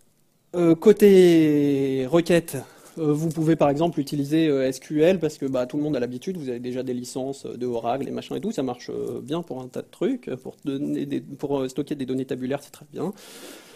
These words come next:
Tout ça, vous utilisez ça, il n'y a pas de souci. Vous utilisez un document store, euh, pour, euh, parce que vous avez des documents à stocker, tout ça, pas de problème.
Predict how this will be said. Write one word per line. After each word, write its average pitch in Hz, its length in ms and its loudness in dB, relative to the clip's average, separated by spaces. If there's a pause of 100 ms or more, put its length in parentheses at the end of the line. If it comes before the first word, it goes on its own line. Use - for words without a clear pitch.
(180)
Tout 156 100 -12
ça, 220 120 6
vous 220 220 2
utilisez 160 380 0
ça, 240 160 2
il - 20 0
n'y 233 60 0
a 175 40 0
pas 185 100 -4
de - 40 -14
souci. 165 240 -6 (920)
Vous 156 140 -6
utilisez 165 300 0
un 175 100 2
document 185 400 4
store, 214 420 2
euh, 180 120 4
pour, 180 320 0
euh, 160 760 6
parce 156 220 0
que 185 80 2
vous 165 160 0
avez 151 100 6
des 147 120 -2
documents 156 420 0
à 147 100 0
stocker, 190 440 0
tout 175 100 -12
ça, 214 180 0
pas 233 160 -4
de 233 60 -6
problème. 214 400 -4